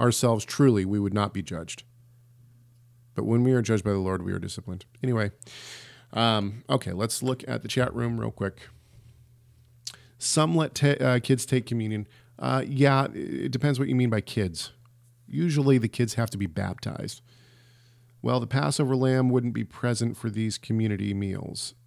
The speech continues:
Okay, that's true. Paul was maybe a visionary of how the Jews would need to fellowship slash worship God in their homes after the destruction of the temple. Scott, I agree with you on that. However, we need to remember that Paul's writing to the Corinthians.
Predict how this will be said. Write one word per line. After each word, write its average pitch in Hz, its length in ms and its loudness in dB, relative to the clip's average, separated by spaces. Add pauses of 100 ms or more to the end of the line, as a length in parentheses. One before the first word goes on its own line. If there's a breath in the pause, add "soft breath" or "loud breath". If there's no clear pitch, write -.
(140)
Okay, 127 600 -4
that's 123 320 -2
true. 101 420 -8 (200)
Paul 135 200 0
was 123 160 0
maybe 117 400 -2
a 110 40 -2
visionary 110 500 -2
of 98 140 -8
how 113 240 -4
the 104 100 -6
Jews 107 420 -2
would 95 140 -6
need 107 240 -2
to 95 80 -8
fellowship 107 540 -4
slash - 360 -6
worship 113 300 -4 (400 loud breath)
God 110 240 4
in 104 80 0
their 98 100 -2
homes 117 480 0
after 107 300 -2
the 107 80 -4
destruction 101 400 -4
of 95 60 -2
the 92 60 -6
temple. 107 400 -2 (340 loud breath)
Scott, - 420 2
I 143 120 2
agree 127 280 2
with 131 180 2
you 95 180 -8
on 104 180 -4
that. 95 180 -6
However, 131 640 -2
we 117 160 0
need 165 160 2
to 175 80 -4
remember 139 380 4
that 98 200 -2
Paul's 160 380 -2
writing 139 240 0
to 107 80 -4
the 92 80 -8
Corinthians. 123 720 -4